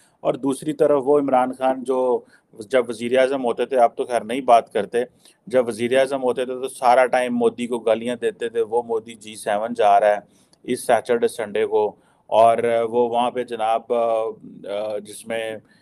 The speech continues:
Japanese प्राइम Minister Kishida भी होंगे, अल-, अ, जिसे वो कहते हैं कि ऑस्ट्रेलिया के Prime Minister Albani होंगे, President, अ, Biden होंगे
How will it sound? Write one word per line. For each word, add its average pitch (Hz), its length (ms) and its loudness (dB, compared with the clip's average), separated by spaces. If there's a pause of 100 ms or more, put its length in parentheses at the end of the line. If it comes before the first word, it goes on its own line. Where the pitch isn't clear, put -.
(280)
Japanese 117 640 -2
प्राइम 110 380 0
Minister 113 800 0 (160)
Kishida 117 680 2
भी 117 160 -4
होंगे, 110 640 0 (500)
अल-, 107 280 -2
अ, 110 260 4 (460)
जिसे 113 240 -6
वो 113 120 2
कहते 113 300 0
हैं 117 160 -2 (120)
कि 107 360 -2 (1160)
ऑस्ट्रेलिया 123 560 4
के 117 120 0
Prime 110 280 -2
Minister 117 260 -2
Albani 110 500 2
होंगे, 117 580 0 (500)
President, 117 580 2
अ, 113 340 8
Biden 117 520 2
होंगे 113 540 -2